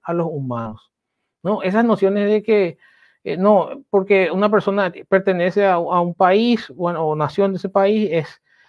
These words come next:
eh, tengo que tener alguna, alguna simpatía mayor o una preferencia mayor por esa persona intrínsecamente,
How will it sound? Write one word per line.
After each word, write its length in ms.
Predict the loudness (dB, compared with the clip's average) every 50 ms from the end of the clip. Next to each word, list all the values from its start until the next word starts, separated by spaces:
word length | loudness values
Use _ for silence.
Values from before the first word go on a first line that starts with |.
| _ _ _ _ -12
eh, 160 | -12 -12 -8
tengo 260 | -4 -2 -2 -2 0
que 80 | 0 0
tener 220 | 0 2 2 2
alguna, 260 | 2 0 0 -2 -4 -6 -6
alguna 640 | -6 -4 -4 -2 -2 -2 0 0 0 0 -2 -2 -6
simpatía 540 | -6 -6 -4 0 0 -2 0 2 0 2
mayor 480 | 2 2 0 -2 0 0 2 2 4 2
o 40 | 2
una 160 | 0 0 0
preferencia 480 | -2 -2 0 0 0 0 0 0 0 0
mayor 520 | 0 -2 -4 -2 0 2 4 2 2 0
por 120 | -2 -6
esa 160 | -6 -4 -6 -4
persona 360 | -4 -4 -4 -4 -6 -4 -2
intrínsecamente, 1120 | -2 -2 -4 -2 -2 0 0 0 -2 -4 -6 -6 -6 -6 -4 -6 -6 -6 -6 -6 -6 -8